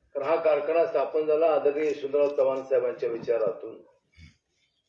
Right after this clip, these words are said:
आदरणीय पीडी पाटील साहेबांच्याकडे सर्व जबाबदारी देण्यात आली आणि त्या काळामध्ये खानापूर तालुका, खटाव तालुका, कोरेगाव तालुका, सातारा तालुका,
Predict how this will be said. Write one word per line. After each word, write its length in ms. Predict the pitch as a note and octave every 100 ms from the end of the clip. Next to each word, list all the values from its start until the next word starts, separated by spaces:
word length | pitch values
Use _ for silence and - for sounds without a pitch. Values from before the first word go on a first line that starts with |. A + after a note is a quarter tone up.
| B4+ B4+ B4 _ _ _ _ _ -
आदरणीय 400 | C3 C#3+ C#3+ D3
पीडी 180 | C#3+
पाटील 360 | C#3 C#3 D3 C#3
साहेबांच्याकडे 600 | C#3+ B2+ C3+ C3+ C3+ C3
सर्व 200 | - B2+
जबाबदारी 440 | B2 A#2+ A#2 A#2+ A2+
देण्यात 280 | A2 A2+ G#2+
आली 300 | F#2 - - _ _ _ _ _ _ _ _ _ _ _ _
आणि 140 | D3 E3+
त्या 160 | F3+ F3
काळामध्ये 680 | F3 F3 F3 E3+ E3+ F3+ F#3 F#3 - _
खानापूर 460 | - D3+ D#3+ D#3 E3 D#3
तालुका, 400 | D3+ D3 D3+ D3+
खटाव 400 | - - D3 C#3+ D3
तालुका, 500 | C#3 C#3 C#3+ C#3 C3+ - - - -
कोरेगाव 500 | C3 C3 C#3 C3+ C3+
तालुका, 420 | C3+ B2+ C3 C3 B2
सातारा 440 | C3 A#2+ C3+ C3 B2+
तालुका, 420 | B2 A#2+ - B2